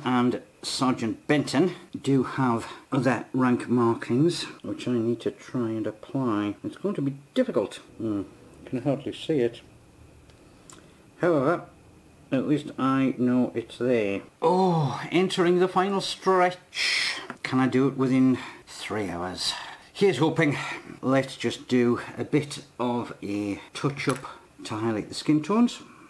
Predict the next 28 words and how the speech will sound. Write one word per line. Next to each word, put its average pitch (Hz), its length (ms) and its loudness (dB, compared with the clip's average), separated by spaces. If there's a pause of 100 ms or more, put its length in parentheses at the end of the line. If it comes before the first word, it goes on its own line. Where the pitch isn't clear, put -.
(240)
So 104 180 -6
this 95 160 -6
is 90 100 -4
more 98 280 -4
realistically 90 680 -6 (100)
overbrushing, 107 760 -2 (300)
just - 220 -8
to - 60 -18
pick - 300 -18
out 76 160 -12
those 82 180 -16
top - 300 -10
areas 90 340 -6
of 85 120 -10
skin. 110 380 -6 (1800)
What 214 140 4
is 202 120 6
it, 190 120 -2
Strax? - 540 -2 (1800)
I've 151 240 2
just 120 260 -2
realised 131 500 2
I 147 100 2
forgot 127 340 -2
another 135 240 0
colour. 180 840 2 (100)
Oh 196 380 2
no. 185 640 2